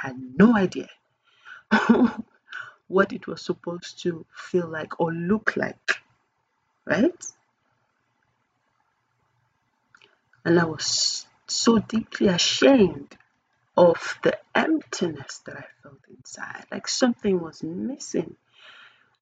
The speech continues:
And I was afraid that people would look in and they will see it and they will think that I was weak. So I kept everyone far away. When I met the man that I married eventually, it's,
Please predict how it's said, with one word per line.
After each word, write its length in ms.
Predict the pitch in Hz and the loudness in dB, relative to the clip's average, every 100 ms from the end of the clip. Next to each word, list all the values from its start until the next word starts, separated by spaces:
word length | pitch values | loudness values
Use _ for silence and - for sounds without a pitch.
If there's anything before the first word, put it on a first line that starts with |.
| _ | _
And 160 | 185 196 | -18 -6
I 40 | |
was 200 | 208 190 | -2 0
afraid 400 | 180 - 214 196 | 0 2 4 4
that 160 | 175 - | 0 -10
people 280 | 180 - | -14 -12
would 200 | 165 156 | -14 -14
look 240 | 160 175 - | -14 -12 -10
in 240 | - 165 160 - | -6 -6 -6 -12
and 160 | 147 | -12
they 100 | 160 | -10
will 140 | 156 147 | -10 -8
see 600 | - - - 254 240 165 | -8 -4 0 4 6 4
it 280 | - _ _ - | 0 _ _ -20
and 140 | - 160 | -16 -12
they 100 | 160 | -12
will 160 | 147 | -12
think 380 | 143 - 165 - | -8 -4 -2 -4
that 120 | - 139 | -14 -14
I 100 | 135 | -14
was 260 | - - | -16 -14
weak. 400 | 277 - - - _ _ _ _ _ _ _ _ _ _ _ _ _ _ - | -14 -14 -14 -14 _ _ _ _ _ _ _ _ _ _ _ _ _ _ -12
So 400 | - - - - | -8 -6 -6 -8
I 60 | - - | -14 -6
kept 260 | 175 - | -6 -6
everyone 380 | 156 151 147 147 | -10 -10 -12 -14
far 360 | 135 - 147 147 | -10 -6 -4 -6
away. 400 | 135 - - - _ - - - - | -8 -10 -14 -16 _ -16 -12 -12 -2
When 160 | 170 | 2
I 120 | 180 | 2
met 400 | 185 196 190 - - | 2 4 2 0 -4
the 80 | 165 | -4
man 340 | 165 160 156 | -4 -8 -12
that 100 | 151 | -10
I 140 | 147 147 | -8 -6
married 320 | 151 151 151 | -6 -8 -10
eventually, 760 | 143 147 156 - - 151 151 - _ _ _ _ _ _ _ _ - | -10 -10 -10 -6 -4 -6 -10 -18 _ _ _ _ _ _ _ _ -8
it's, 840 | 156 - - - - - - - | -8 -6 -2 0 0 -4 -8 -10